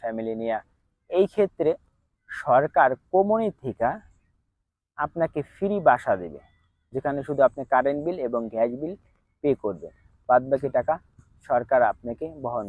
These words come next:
করবে। এরপর আসি, আপনি বেকার ভাতা, আহ, বয়স্ক ভাতা, এবং আপনি একটা সময় যখন এদেশে,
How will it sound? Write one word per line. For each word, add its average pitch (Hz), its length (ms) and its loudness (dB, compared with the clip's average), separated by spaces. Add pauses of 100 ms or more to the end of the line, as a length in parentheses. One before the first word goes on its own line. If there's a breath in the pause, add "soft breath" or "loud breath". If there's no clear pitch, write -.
(120)
করবে। 85 240 -14 (1500)
এরপর 196 280 6
আসি, 135 260 2 (2750)
আপনি 180 240 2 (120)
বেকার 180 320 4
ভাতা, 107 300 -10
আহ, 120 340 6 (120)
বয়স্ক 165 300 6 (120)
ভাতা, 104 260 -10 (800)
এবং 185 180 2 (140)
আপনি 156 200 -6
একটা 147 220 -4
সময় 143 400 -2 (380)
যখন 127 380 2 (220)
এদেশে, 131 440 -2